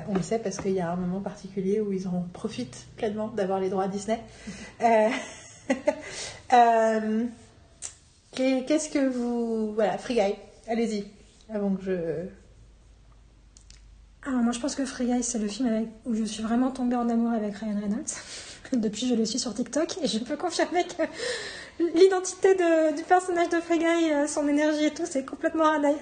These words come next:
Speaker 2: Ryan Reynolds, euh, je dirais pas dans la vraie vie, mais en tout cas dans la personne que je choisis d'avoir <laughs> sur les réseaux sociaux. Donc c'est très drôle. Je trouve que le film est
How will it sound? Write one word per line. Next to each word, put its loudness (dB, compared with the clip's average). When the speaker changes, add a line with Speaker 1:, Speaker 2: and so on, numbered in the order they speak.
Speaker 2:
Ryan 4
Reynolds, 4
euh, 2
je -8
dirais 4
pas 6
dans 6
la 6
vraie 6
vie, 8
mais 0
en 2
tout -2
cas 6
dans 6
la 6
personne 2
que 6
je -6
choisis 2
d'avoir 6
<laughs> -
sur 2
les 4
réseaux 2
sociaux. 0
Donc 0
c'est 0
très 0
drôle. 2
Je 4
trouve -2
que 4
le 4
film 2
est 0